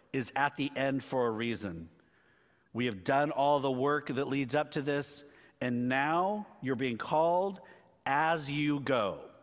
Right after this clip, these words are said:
To go out and make disciples. Let us pray. Holy and amazing God, for the Spirit that continues to move us and the Spirit that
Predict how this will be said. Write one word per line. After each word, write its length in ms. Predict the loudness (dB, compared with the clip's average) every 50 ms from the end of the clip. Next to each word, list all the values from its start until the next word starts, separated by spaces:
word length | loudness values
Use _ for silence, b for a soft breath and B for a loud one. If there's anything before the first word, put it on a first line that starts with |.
| -20 _ b b b b b b b b b b -8
To 100 | -8 -6
go 260 | -2 0 2 4 4
out 280 | 4 4 2 2 -2 -4
and 120 | -4 -2
make 180 | -2 -4 -4 -6
disciples. 760 | -8 -6 -4 -4 -4 -6 -8 -12 -16 -16 -16 -16 -18 -18 -20 _ _ _ _ _ _ _ _ _ _ _ _ _ _ _ -6
Let 120 | -6 -6
us 100 | -6 -8
pray. 200 | -12 -12 -12 -14 -14 -18 -20 _ _ _ _ _ _ _ _ _ _ B B B B B B B B B B B B B B B B B B B B B B B B B B B B B B B B B B B B B B B B _ _ -2
Holy 360 | 2 4 6 6 6 6 4 4
and 160 | 4 4 4
amazing 380 | 4 4 2 2 2 0 0
God, 280 | 2 2 4 4 2 0
for 140 | 0 -2 -2
the 80 | -2
Spirit 420 | -4 -4 -2 0 2 2 2 2 0
that 240 | 0 0 0 0 0
continues 640 | -2 -6 -4 -4 -4 -2 0 0 0 0 -2 -2
to 100 | -2 -2
move 300 | 0 2 2 2 2 2
us 240 | 2 2 2 0 -2
and 80 | -4
the 80 | -4 -4
Spirit 440 | -4 -4 -2 0 0 0 0 0 0
that 500 | 2 2 2 2 -2 -6 -12 -14 -18 -20